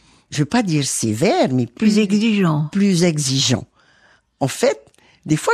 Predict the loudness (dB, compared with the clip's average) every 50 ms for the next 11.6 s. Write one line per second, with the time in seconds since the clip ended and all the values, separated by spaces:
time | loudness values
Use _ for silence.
0 | 0 2 0 0 0 0 0 -2 -2 -2 -2 -4 -4 -4 -6 -10 -12 -12 _ -8
1 | -4 -2 0 0 0 0 -2 -2 -4 -4 -4 -6 -12 _ _ -8 -4 0 0 0
2 | 0 0 0 0 0 0 0 0 0 -2 -4 -4 -4 -4 -4 -4 -6 -2 -2 0
3 | 0 0 -2 -2 -4 -6 -8 -4 -2 -2 -2 -2 -4 -4 -4 -2 0 0 0 0
4 | -2 -2 -2 -2 -2 0 -2 0 0 -4 -6 -2 -2 0 0 0 0 0 0 0
5 | 0 0 -2 -4 -12 -20 -20 -20 -20 -20 -8 -6 -6 -6 -6 -10 _ _ _ _
6 | _ 0 2 2 2 2 0 0 0 0 0 0 0 -4 -4 -4 -4 -6 -8 -2
7 | 0 2 2 2 2 2 2 4 4 4 4 2 2 2 0 0 0 -2 -2 -4
8 | -4 -8 -12 -8 -6 -4 -4 -2 -2 -4 -4 -6 -8 -12 -16 _ _ _ _ _
9 | _ -4 -4 -4 -4 -6 -12 -18 -20 -18 _ -2 0 0 2 2 2 2 2 2
10 | 0 0 0 -2 -2 -2 -4 -4 -4 -4 -4 -6 -8 -6 -8 -6 -2 0 0 0
11 | 0 -2 -4 -6 -6 -2 -2 0 0 0 -2